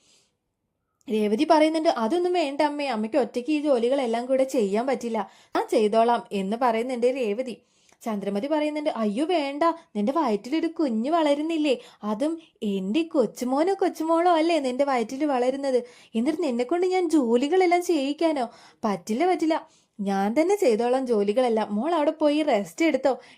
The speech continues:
എന്ന് പറയുന്നുണ്ട്. രേവതിക്ക് ഇത് കാണുമ്പോൾ ചിരിക്കണോ അതോ കരയണോ എന്ന് മനസ്സിലാവുന്നില്ല. സച്ചി പറയുന്നുണ്ട്, "അയ്യോ അച്ഛാ, എനിക്കിതൊന്നും കണ്ടോണ്ട് നിൽക്കാനുള്ള ശേഷിയില്ല, ഞാൻ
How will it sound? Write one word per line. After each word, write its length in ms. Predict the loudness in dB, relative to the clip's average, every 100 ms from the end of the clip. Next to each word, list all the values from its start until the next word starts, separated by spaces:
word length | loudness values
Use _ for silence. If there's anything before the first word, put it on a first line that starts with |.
| -10
എന്ന് 260 | -6 -6 -2
പറയുന്നുണ്ട്. 680 | 0 2 0 -2 -4 -4 -6 -12 _ _ -6
രേവതിക്ക് 540 | -2 -2 -2 -4 -4 -2
ഇത് 220 | -2 -2
കാണുമ്പോൾ 500 | 0 2 0 2 0
ചിരിക്കണോ 640 | 0 -4 -2 -2 -2 -2 -2
അതോ 120 | -4
കരയണോ 600 | -4 -4 0 0 -2 -4
എന്ന് 180 | -4 -4
മനസ്സിലാവുന്നില്ല. 840 | -4 -6 -2 2 2 0 -4 -6 -8 -14 -20 -20 -20 -20 _ -6
സച്ചി 320 | -6 -4 -2
പറയുന്നുണ്ട്, 500 | 0 0 0 -2 -4
"അയ്യോ 680 | -4 -4 -6 -6 -4 0 0
അച്ഛാ, 380 | 0 -2 -2 0
എനിക്കിതൊന്നും 600 | 0 -2 -2 -2 0 0 -2
കണ്ടോണ്ട് 440 | 0 0 0 0
നിൽക്കാനുള്ള 500 | -4 -2 -2 0 -2
ശേഷിയില്ല, 840 | 0 0 2 2 4 2 2 -2 -4 _ -4
ഞാൻ 200 | 0